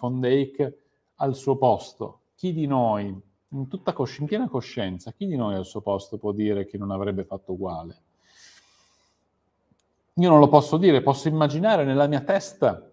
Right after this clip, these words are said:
che è diverso, che sarebbe stato diverso, ma non lo posso dire. E questo mi fa pensare che sì, posso applicarle la massima pena, ma non certo la pena di morte.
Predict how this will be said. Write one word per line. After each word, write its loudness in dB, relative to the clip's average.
che -2
è 2
diverso, 0
che -10
sarebbe 0
stato -2
diverso, 2
ma -2
non 0
lo 2
posso -2
dire. -4
E -8
questo 0
mi -4
fa 0
pensare 2
che -4
sì, -4
posso -4
applicarle 6
la 6
massima 0
pena, 0
ma -2
non -4
certo -6
la -6
pena -8
di -10
morte. -18